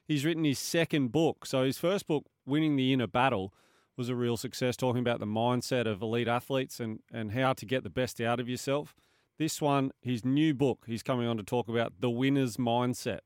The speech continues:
I'm looking forward to hearing Watto talk about that. Uh, he's got some great insights from personal experience, but also, uh, now in coaching, uh, and just in life, corporate speaking, and,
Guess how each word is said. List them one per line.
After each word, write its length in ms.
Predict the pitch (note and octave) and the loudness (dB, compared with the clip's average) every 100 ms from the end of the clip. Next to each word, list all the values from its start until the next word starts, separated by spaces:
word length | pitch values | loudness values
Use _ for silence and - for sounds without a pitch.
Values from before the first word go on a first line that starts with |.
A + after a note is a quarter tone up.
| _ _ A2+ | _ _ -8
I'm 100 | A#2 | -6
looking 220 | A#2 A2 | -6 -6
forward 240 | A#2+ G#2+ | -4 -4
to 60 | G#2+ | -4
hearing 340 | A2 G#2+ G#2 | -2 -4 -2
Watto 280 | G#2+ A2 G#2 | 0 0 0
talk 240 | - A2 | -2 -6
about 280 | G#2+ G#2 G#2 | -4 -4 -2
that. 240 | A#2 D#3+ - _ _ _ _ | -2 -2 -6 _ _ _ _
Uh, 140 | G#2+ | -6
he's 140 | G#2 - | -4 -4
got 160 | B2 | -6
some 120 | - A2 | -4 -2
great 220 | A#2+ A2 | 0 2
insights 420 | A2+ - A2 - | 0 -2 -4 -4
from 300 | G#2+ G2+ F#2+ - | -8 -8 -10 -4
personal 420 | C3 C3 C3+ A#2+ | -2 0 -2 -6
experience, 500 | A#2+ - C3+ C#3 C3+ | -6 -4 -2 -2 -4
but 120 | B2 | -4
also, 460 | A2+ A#2 A#2+ G#2 F#2 - _ _ _ _ | -4 -4 -2 -2 -4 -10 _ _ _ _
uh, 360 | G#2+ G2+ F#2+ G#2+ | -4 -2 -2 -4
now 300 | A2+ A2+ G#2+ | -2 -2 -2
in 140 | G2 | -4
coaching, 680 | - C3+ C3+ - C3 B2 A2+ - _ _ | -2 -2 -2 -2 -4 -4 -8 -14 _ _
uh, 280 | A#2+ G2+ F#2+ | -6 -4 -4
and 140 | G#2+ G#2+ | -6 -4
just 200 | C#3 - | -4 -4
in 140 | G2 | -4
life, 320 | G#2+ G2+ F#2 | -2 -2 -2
corporate 340 | - A2 - - | -6 -8 -8 -14
speaking, 460 | - A2 G#2+ G#2+ G2 | -6 -6 -6 -8 -8
and, 160 | F#2+ | -10